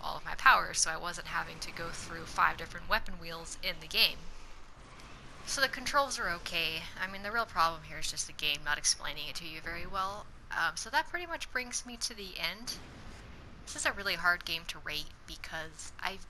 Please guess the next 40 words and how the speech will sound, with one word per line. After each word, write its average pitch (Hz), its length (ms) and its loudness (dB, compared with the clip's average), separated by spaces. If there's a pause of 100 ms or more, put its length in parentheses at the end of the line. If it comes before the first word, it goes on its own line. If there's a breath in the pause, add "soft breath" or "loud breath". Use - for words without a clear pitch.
don't 240 200 -4
feel - 180 -4
like 262 220 -6
you 220 80 -6
can 208 160 -10
even 185 300 -10
put 196 180 -2
it 196 200 -4
into 180 340 -6
the 151 180 -6
same 175 360 -8
category 214 680 -2
as 156 320 0
the 160 80 -10
triple 175 320 -4
A 170 100 -6
games 170 360 -6
that 165 80 -6
are 165 40 -4
coming 175 300 -8 (100)
out 175 220 0
now. 269 200 2 (1160 loud breath)
I 185 60 -10
mean, 175 180 -8 (260)
this 190 160 -6
game 202 260 -2
is 165 100 -8
coming 175 320 -4
out 165 140 4
alongside 165 640 -4
Battlefield 160 580 -4
One 269 380 -2
and, 160 840 -10 (120)
um, 160 220 -8 (160)
even 202 280 -10
older 202 260 -6
games 165 460 -4
that 175 300 -2
are 160 140 -4
just - 520 -4